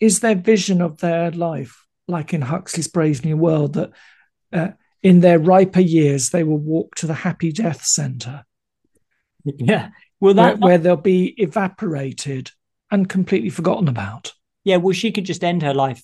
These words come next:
Speaker 2: uh, in one of those, those suicide pods, couldn't she?
Speaker 1: Mm.
Speaker 2: You know, once she's had
Speaker 1: Yeah.
Speaker 2: enough of,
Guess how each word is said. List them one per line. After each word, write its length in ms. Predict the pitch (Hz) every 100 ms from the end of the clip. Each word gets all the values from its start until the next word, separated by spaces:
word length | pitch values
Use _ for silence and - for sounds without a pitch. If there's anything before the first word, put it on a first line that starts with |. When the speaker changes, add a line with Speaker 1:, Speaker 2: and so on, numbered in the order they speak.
| -
Speaker 2:
uh, 40 | 156
in 200 | 139 139
one 140 | 139
of 80 | 131
those, 400 | 139 131 120 - -
those 200 | 143 135
suicide 520 | 175 170 - 123 120
pods, 320 | 117 113 -
couldn't 240 | - 143 135
she? 280 | 135 123 147
Speaker 1:
Mm. 300 | 262 175 117
Speaker 2:
You 80 | 131
know, 60 | 139
once 160 | 147
she's 140 | 156 294
had 100 | 302
Speaker 1:
Yeah. 160 | 226
Speaker 2:
enough 260 | 147 135 -
of, 180 | 120